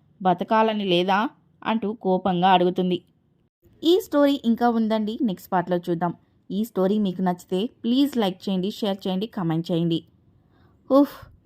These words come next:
అవని విషయంలో నాది, నీల్ది తప్పేం లేదు. నీల్ నిజం చెప్పేశాడు, నేను కూడా చెప్పాను, కానీ అవని నమ్మలేదు. నమ్మిందో లేదో కూడా నాకు తెలీదు. ఇక్కడ అవని ఈ నిజాన్ని నమ్ముంటే ఈ కథ ఇంకోలా ఉండేది,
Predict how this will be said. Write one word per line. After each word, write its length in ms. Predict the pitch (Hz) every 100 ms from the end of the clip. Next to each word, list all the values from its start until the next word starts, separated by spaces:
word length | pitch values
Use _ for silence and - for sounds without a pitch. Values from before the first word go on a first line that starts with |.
| _ _
అవని 300 | - 180 214
విషయంలో 500 | 247 240 247 233 220 226 - _ _ 185 185
నాది, 340 | 180 233 277 - 214 220
నీల్ది 360 | 240 254 233 277 -
తప్పేం 360 | 196 - 247 240
లేదు. 180 | 180 170 - _ _ _ _ -
నీల్ 360 | 185 208 269 - 233
నిజం 200 | 240 311
చెప్పేశాడు, 500 | 277 - 208 220 160 - _ -
నేను 280 | 175 185 226
కూడా 220 | 233 220 -
చెప్పాను, 360 | 269 240 262 254
కానీ 260 | 240 220 214 - _ _ _
అవని 340 | - 269 285 285 - 185
నమ్మలేదు. 420 | 196 214 180 - _ _ -
నమ్మిందో 560 | 170 185 214 269 269 277 262
లేదో 220 | 247 240
కూడా 240 | 233 226 294 320
నాకు 180 | 233 240
తెలీదు. 280 | 196 175 - - _ _ _ -
ఇక్కడ 280 | 180 196 180 147 - 156
అవని 280 | 214 262 226 330 _ _ -
ఈ 140 | 247
నిజాన్ని 460 | 262 220 185 262 285 233
నమ్ముంటే 400 | 208 233 254 196 185 -
ఈ 100 | 214 220
కథ 240 | 208 202 254 247
ఇంకోలా 400 | 277 277 277 269
ఉండేది, 340 | 208 196 185